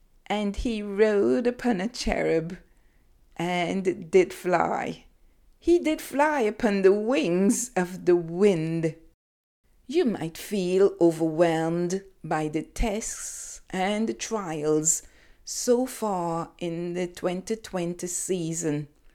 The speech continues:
battling joblessness, covid nineteen, and all the elements that are attached to this insidious virus, namely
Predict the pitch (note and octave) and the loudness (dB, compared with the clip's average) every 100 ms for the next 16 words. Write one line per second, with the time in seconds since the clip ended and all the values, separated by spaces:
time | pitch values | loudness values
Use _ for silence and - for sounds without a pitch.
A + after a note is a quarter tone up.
0 | _ - _ _ _ _ - F#3 - F#3 | _ -20 _ _ _ _ -8 -8 -6 -2
1 | F3+ F3 E3+ - F#3 E3+ E3 E3+ E3+ - | 0 0 -4 -4 -4 -2 0 -2 -2 -4
2 | E3+ E3+ - - - - - - F#3 E3+ | -4 -2 -6 -8 -10 -14 -16 -4 -2 -2
3 | E3 E3+ E3 D#3+ E3 - F3+ F3 F3+ F3+ | -4 -2 -2 -4 -6 -6 -6 -4 -4 -6
4 | - - - - - F3 F3 F3+ - G#3+ | -12 -20 -20 -20 -8 -4 0 -2 0 0
5 | C#4+ D4+ C#4 - A#3 B3 A3+ G3 G3 - | 0 2 0 2 4 4 2 0 0 -2
6 | - F3+ F3+ F3 E3 D#3+ - E3 - - | -4 -6 -4 -4 -2 -4 -6 -12 -12 -10
7 | G3+ G3 - - - - _ - D#4+ F4 | -6 -6 -6 -10 -10 -20 _ -10 -2 0
8 | F4 - F3+ F3 - - D#4 C4 A#3 G#3 | 0 0 -2 -2 -4 -6 -4 -2 0 0
9 | G3+ - E3+ F#3 F3+ F3+ D#3+ D3 - - | -2 -6 -6 -6 -6 -6 -4 -4 -4 -8
10 | - _ _ _ _ _ _ - G3 F3 | -10 _ _ _ _ _ _ -8 -4 -2
11 | F3 F3+ F#3 F#3+ | -2 -2 -4 -6